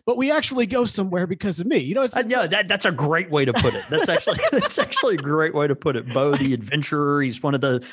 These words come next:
Speaker 2: what do I call you? The point, shoot, and then aim
Speaker 1: Yeah,
Speaker 2: person,
Speaker 1: yeah,
Speaker 2: you know?
Speaker 1: point,
Speaker 2: And,
Speaker 1: ready, aim,
Speaker 2: and,
Speaker 1: fire.
Speaker 2: and, and, and, and,
Speaker 1: <laughs> Ready,
Speaker 2: and I'm
Speaker 1: fire,
Speaker 2: the,
Speaker 1: aim.
Speaker 2: I'm the in-, inertia guy, you know, that's sitting over in the corner that,
Speaker 1: <laughs>
Speaker 2: uh, you know, is just comfortable in my cozy little sweater. And, you know, it just, "Oh, the world's, world's perfect how it is. Let's don't screw with anything." And,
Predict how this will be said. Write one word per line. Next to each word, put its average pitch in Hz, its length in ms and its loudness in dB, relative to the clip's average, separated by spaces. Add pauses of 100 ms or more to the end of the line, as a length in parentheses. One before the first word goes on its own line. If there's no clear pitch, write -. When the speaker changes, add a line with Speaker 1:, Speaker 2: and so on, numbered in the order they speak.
Speaker 2:
what 185 120 -2
do 180 60 0
I 170 100 0
call 175 180 -2
you? 175 100 0
The 135 100 0
point, 175 380 -4
shoot, 180 480 -4
and 127 100 0
then 156 200 0
aim 160 420 0
Speaker 1:
Yeah, 208 160 0
Speaker 2:
person, 175 180 0
Speaker 1:
yeah, 165 120 0
Speaker 2:
you 170 60 0
know? 170 80 0
Speaker 1:
point, 185 180 0
Speaker 2:
And, 131 160 -4
Speaker 1:
ready, 196 180 0
aim, 185 160 0
Speaker 2:
and, 156 100 -2
Speaker 1:
fire. 165 340 0
Speaker 2:
and, 156 140 0 (200)
and, 190 140 -2
and, 175 60 0
and, 180 240 0
Speaker 1:
<laughs> 175 100 0
Ready, 180 120 -2
Speaker 2:
and 175 120 2
I'm 233 160 0
Speaker 1:
fire, 185 120 0
Speaker 2:
the, 156 120 -4
Speaker 1:
aim. 156 60 0 (280)
Speaker 2:
I'm 233 180 0
the 190 120 0
in-, 156 220 0
inertia 165 540 0
guy, 175 300 0
you 175 140 0
know, 175 120 0
that's 147 220 -2
sitting 151 180 -4
over 139 120 0
in 127 60 -2
the 120 100 0
corner 139 420 0
that, - 500 -2
Speaker 1:
<laughs> - 40 -18
Speaker 2:
uh, 113 260 2
you 131 80 -2
know, 117 140 0
is 117 60 -2
just 123 200 -8
comfortable 123 460 0
in 123 60 -2
my 117 140 0
cozy 120 360 -2
little 123 200 -4
sweater. 113 640 -4
And, 113 160 -2
you 123 80 -4
know, 110 160 0
it 110 160 -2
just, 120 220 -10
"Oh, 135 100 0
the 135 100 -2
world's, 131 320 -2
world's 127 360 -2
perfect 131 340 -4
how 131 140 -2
it 117 80 -2
is. 120 240 -2
Let's 120 160 -4
don't 127 120 -8
screw 123 300 -4
with 123 160 0
anything." 117 540 -2
And, 123 80 -8